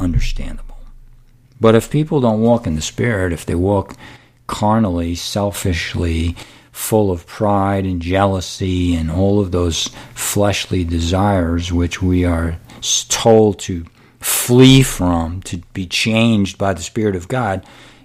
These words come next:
and if we walk in the Spirit, the unity, I believe, could be far greater than it is in the world today among true believers, true Christians. Fifthly, to know God is to behold his glory.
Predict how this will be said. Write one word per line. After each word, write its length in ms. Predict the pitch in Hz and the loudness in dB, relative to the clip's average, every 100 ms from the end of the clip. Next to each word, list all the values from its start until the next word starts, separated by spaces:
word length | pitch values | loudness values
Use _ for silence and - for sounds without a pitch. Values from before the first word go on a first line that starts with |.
| _ | _
and 100 | 95 | -4
if 120 | 101 | 0
we 100 | 113 | 2
walk 360 | 104 117 151 151 | 6 8 8 6
in 80 | 107 | 2
the 80 | 92 | 0
Spirit, 500 | - 92 85 85 - _ | -4 -8 -8 -10 -16 _
the 80 | - | -8
unity, 580 | 95 110 151 180 160 139 | 0 2 4 2 0 -2
I 100 | 107 | -4
believe, 480 | 92 95 104 107 - | -6 -4 -2 -2 -4
could 180 | 98 87 | -6 -2
be 120 | 82 | -4
far 560 | - - 101 92 95 | -4 -4 -2 0 0
greater 440 | 95 95 92 82 76 | 0 0 0 -2 -4
than 220 | 80 80 | -2 -2
it 120 | 85 | 0
is 180 | 90 85 | 0 0
in 120 | 82 | -2
the 80 | 76 | -2
world 360 | 82 85 78 - | -2 -2 -4 -8
today 360 | - 80 76 - - - - | -8 -8 -10 -16 -20 -18 -4
among 460 | 95 92 90 90 | 0 2 2 0
true 560 | 82 - 104 101 82 80 | -4 -4 0 2 0 -4
believers, 500 | 80 87 98 95 80 | -6 -2 0 0 -4
true 320 | - - 120 92 | -6 2 4 4
Christians. 840 | - 110 104 - - - - - - _ _ _ _ _ _ _ - _ _ _ _ _ _ _ _ _ _ | -2 -4 -4 -6 -14 -16 -20 -20 -20 _ _ _ _ _ _ _ -20 _ _ _ _ _ _ _ _ _ _
Fifthly, 640 | - 160 156 - 117 101 | 0 2 2 2 0 2
to 100 | 95 | 2
know 280 | 95 101 110 | 2 2 2
God 340 | 101 104 101 95 | 2 0 0 0
is 140 | 87 | -4
to 100 | - | -6
behold 600 | 90 85 80 104 101 101 | -4 -4 2 2 2 0
his 340 | 76 95 87 - | -4 -6 -6 -10
glory. 580 | - 82 80 76 71 | -12 -10 -8 -10 -16